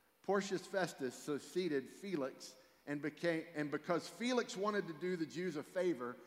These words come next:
he left Paul in prison. So Paul, who had done nothing wrong, who was in jail because he was accused of something that he didn't do, had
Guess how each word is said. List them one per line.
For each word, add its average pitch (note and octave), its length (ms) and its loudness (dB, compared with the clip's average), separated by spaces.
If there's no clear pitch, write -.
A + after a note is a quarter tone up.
he A#3+ 140 0
left G#3+ 280 6
Paul G#3 260 8
in G#3 100 -2
prison. F#3 420 6
So F#3+ 180 -2
Paul, F#3+ 520 4
who G#3 60 2
had G3 140 6
done G3 180 4
nothing G#3+ 400 2
wrong, D#3+ 400 2
who G3 80 2
was F3+ 120 6
in F#3+ 260 0
jail F#3 360 2
because E3 260 4
he F#3+ 80 2
was F3 140 4
accused G3 380 0
of F#3 80 -2
something F3+ 280 0
that E3+ 140 2
he D#3+ 80 6
didn't D#3 240 0
do, C#3+ 320 -2
had F#3 260 4